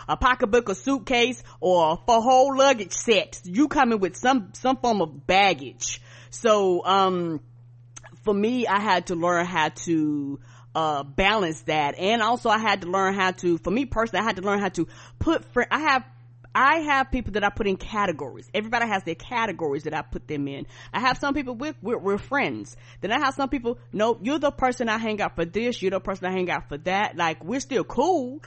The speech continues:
but I wouldn't quote unquote consider us friends. Like, like to me, it's a different, once I started kinda categorizing like that, it made my, it made it easier for my mind, and I didn't, I got to the point where I felt like I didn't have to be everything to everybody. And also I got to the fact too,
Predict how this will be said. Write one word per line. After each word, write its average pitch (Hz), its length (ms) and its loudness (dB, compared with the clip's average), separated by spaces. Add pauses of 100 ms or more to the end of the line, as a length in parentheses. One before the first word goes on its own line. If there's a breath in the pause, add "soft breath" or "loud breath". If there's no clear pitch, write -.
(300 loud breath)
but 208 320 2
I 196 120 4
wouldn't 190 380 0
quote 208 180 0
unquote 190 320 -2
consider 165 360 -4
us 139 140 -6 (220)
friends. 156 680 -2
Like, 151 220 -2
like 156 240 0
to 180 100 -2
me, 196 240 -2
it's 175 140 -2
a 147 60 -4
different, 175 340 -2
once 240 240 0
I 233 120 0
started 214 320 0
kinda 165 260 -2
categorizing 190 720 0
like 180 200 -2
that, 175 160 -2 (260 loud breath)
it 226 140 2
made 233 260 2
my, 202 200 0
it 240 100 2
made 247 200 2
it 190 140 -8
easier 214 320 -2
for 185 160 -2
my 175 140 0
mind, 170 320 2
and 160 100 0
I 190 120 4
didn't, 180 320 -2 (440)
I 214 220 4
got 214 240 0
to 208 60 -4
the 190 60 -8
point 190 200 -4
where 185 140 0
I 190 260 2 (720 loud breath)
felt 175 160 2
like 190 160 0
I 190 100 4
didn't 202 180 -2
have 196 140 -6
to 170 80 -2
be 170 220 -8
everything 202 460 0
to - 140 -6
everybody. 214 460 0
And 208 100 -2
also 247 360 0
I 214 180 2
got 190 220 -2
to 220 60 -2
the 196 80 -4
fact - 320 -4
too, 294 220 0